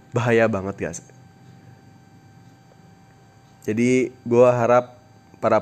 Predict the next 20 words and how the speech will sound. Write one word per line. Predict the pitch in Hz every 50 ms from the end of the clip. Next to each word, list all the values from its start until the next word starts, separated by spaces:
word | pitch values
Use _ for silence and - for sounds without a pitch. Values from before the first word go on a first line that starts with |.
| -
pendengar | 107 104 104 104 104 104 107
setia | - - - 107 104 104 104 101 101 107 110 104
Motivasi | - 117 107 101 - 101 104 107 104 110 110 107
Lo, | 117 120 127 135 151 165 - - - _ - _ - - _ - - - - - _ _ _ - - - - _ - _ _ _ _ - _ _ _ - _ _ _ - -
tolong | 113 110 110 110 110 110 110 110 113 110 - - -
jaga | 107 101 107 104 98 101 98 - 104
kesehatan, | 104 - - 98 98 95 98 101 107 110 110 107 101
setidaknya | - - 131 127 123 123 120 117 120 127 127
sampai | 123 - 123 110 107 110 107 - 127 127 131 127 127
negara | 123 117 104 107 101 104 104 107
kita | 101 - 113 110 - 127 98 110
aman | 110 104 107 113 120 120
dari | 110 98 98 101 110
virus | 107 - - 98 101 104 -
corona. | - - 101 98 95 92 95 90 90 - _ _ _ _ _ _ _ _ _ _ _ _ _ _ _ _ _ -
Kita | - - 117 117
bantu | 117 113 110 113 110 139
para | 127 - 110 107 104
tenaga | - 107 107 107 104 104
medis | 104 107 104 101 101 113 160 170 - - - - -